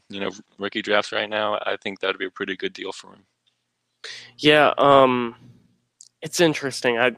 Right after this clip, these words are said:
Speaker 2: I really don't know what to think of Drew Lock. I, I don't, and, and I am an owner of him in, uh, I believe just one league, but regardless, I,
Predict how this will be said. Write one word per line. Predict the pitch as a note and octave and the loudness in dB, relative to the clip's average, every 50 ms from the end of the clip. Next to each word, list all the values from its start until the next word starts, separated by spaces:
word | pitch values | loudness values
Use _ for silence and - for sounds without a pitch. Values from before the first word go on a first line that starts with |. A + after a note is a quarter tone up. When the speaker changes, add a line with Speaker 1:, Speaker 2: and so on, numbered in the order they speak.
| - - | 0 0
Speaker 2:
I | A#2+ | 0
really | A#2+ A#2 A#2+ C3 C3+ B2 A#2+ A2+ | 0 0 2 2 4 4 4 2
don't | A2+ A#2 A2+ G#2+ F2+ G#2+ | 0 0 -2 -2 -2 -2
know | A2 G#2 G2+ | -4 -4 -4
what | G2+ - | -4 -6
to | - - | -10 -14
think | - - A#2+ A2 G#2+ | -8 -4 -2 -2 -2
of | G#2+ G2+ - | -4 -10 -6
Drew | - A2 G#2+ G#2+ | -2 -2 0 0
Lock. | G#2 G2+ G#2 G#2+ G#2+ - | 2 2 2 2 0 0
I, | G#2 F#2 F2+ - - - - - - - - _ _ _ _ _ _ _ _ _ _ _ _ _ _ - | -2 -2 -2 -4 -10 -20 -20 -20 -20 -20 -20 _ _ _ _ _ _ _ _ _ _ _ _ _ _ 0
I | A#2+ B2 | 2 4
don't, | B2 C3 D3 C#3+ A#2+ - - _ _ _ _ _ _ _ - | 4 4 4 4 2 0 -4 _ _ _ _ _ _ _ -2
and, | B2+ C#3 C3+ | 2 2 4
and | B2 - - C3 C3 B2 | 4 2 2 2 2 2
I | A#2 A#2+ A#2+ | 4 4 4
am | A#2+ A#2 A#2 | 4 2 2
an | A2 A2+ | 0 0
owner | A2+ A2+ A2 A2 A2 G#2+ G#2 G#2 - - | 0 0 0 0 -2 -2 -4 -4 -6 -4
of | - A2 - - | -4 -4 -4 -4
him | A#2 A2+ A2+ A2+ A2+ A#2+ - _ - | -4 -4 -4 -6 -8 -10 -14 _ -4
in, | A2+ A2+ G#2+ A2 A2 G2+ | -2 -2 0 -2 -4 -4
uh, | - - G#2+ G#2+ G#2 G2+ G2+ - - _ | -2 0 2 2 2 2 0 -2 -4 _
I | - A2 | -4 -2
believe | G#2+ C#3+ F3+ A3 A3 E3 | 2 2 2 2 0 0
just | - C3 - - - | 0 -2 -2 0 0
one | A#2+ A2 G#2 G2+ | 0 0 0 0
league, | G#2 G2 G2 F#2 - _ | -2 -2 -4 -4 -6 _
but | - A2 G2 - _ - - - - _ - | 0 0 0 0 _ -12 -20 -20 -20 _ -2
regardless, | - C#3+ C3+ C#3 C3 B2 A#2 A#2 A2 G#2+ G#2+ - - | 0 2 4 4 4 4 4 2 2 0 0 0 -2
I, | B2+ | -2